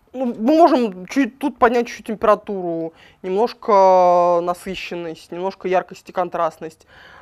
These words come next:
А, вот, опять же, тени и свет. А, в фотошопе, смотрите, для чего? Цвета и тени — это то, м, где не доработал, не доработало приложение Х Д Р,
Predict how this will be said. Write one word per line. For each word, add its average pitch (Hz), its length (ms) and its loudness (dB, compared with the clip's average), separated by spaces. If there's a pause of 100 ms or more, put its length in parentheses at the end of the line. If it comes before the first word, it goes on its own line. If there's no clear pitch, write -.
(120)
А, 165 340 -2 (200)
вот, 196 360 -4
опять 190 280 -2
же, 170 80 -12
тени 190 320 -2
и - 20 -2
свет. 233 420 -4 (140)
А, 175 400 2
в 165 60 -18 (320)
фотошопе, 196 1000 0 (3500)
смотрите, 180 640 -8 (440)
для 180 140 -16
чего? 226 520 -2 (280)
Цвета 240 480 4
и 220 60 0
тени — 370 360 2
это 185 320 -2
то, 285 540 2
м, 185 580 -10 (280)
где 185 300 -4
не 233 120 2
доработал, 214 680 4
не 185 260 -8
доработало 208 480 0
приложение 196 480 -4
Х 190 120 -14
Д 190 100 -4
Р, 330 160 0